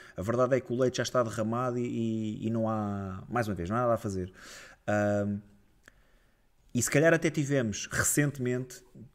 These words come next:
os dois melhores jogos da temporada consecutivos. Benfica e Gil Vicente em casa,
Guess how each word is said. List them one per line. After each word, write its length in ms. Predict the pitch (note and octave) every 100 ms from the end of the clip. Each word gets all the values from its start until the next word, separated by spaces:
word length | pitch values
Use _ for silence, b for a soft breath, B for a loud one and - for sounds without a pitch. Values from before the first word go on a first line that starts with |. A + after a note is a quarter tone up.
| _ _ - - - - - _ _
os 120 | A2+ A2
dois 240 | E3 C#3
melhores 260 | D3+ D3+ C#3
jogos 200 | C3+ C3
da 60 |
temporada 680 | C3 C3+ A#2+ B2+ C3 C3 C3
consecutivos. 760 | C3 B2+ - - D#2 D2+ - -
Benfica 440 | G#2+ A2+ B2+ C3+ B2+
e 40 |
Gil 140 | A#2
Vicente 380 | A#2 A#2+ - A2
em 60 | G2+
casa, 360 | G2+ A#2 A#2+